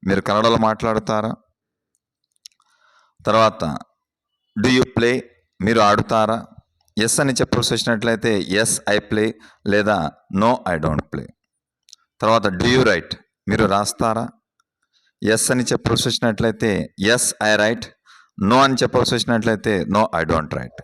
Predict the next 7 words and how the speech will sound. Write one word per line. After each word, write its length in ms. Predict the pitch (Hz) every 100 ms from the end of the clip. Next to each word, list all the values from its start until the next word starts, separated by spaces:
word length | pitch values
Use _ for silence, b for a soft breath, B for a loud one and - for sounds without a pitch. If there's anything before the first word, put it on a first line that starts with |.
| _ _ _ _ B B B _
ఇప్పుడు 420 | 120 - 98 80 - _ _ _ _ _ _ -
ప్రశ్నలు 300 | 113 123 127
ఒకటి 220 | 107 117
తర్వాత 320 | 131 117 113
ఒకటి 260 | 120 104 -
నేను 180 | 95 92
అడుగుతాను, 640 | 98 107 98 87 - -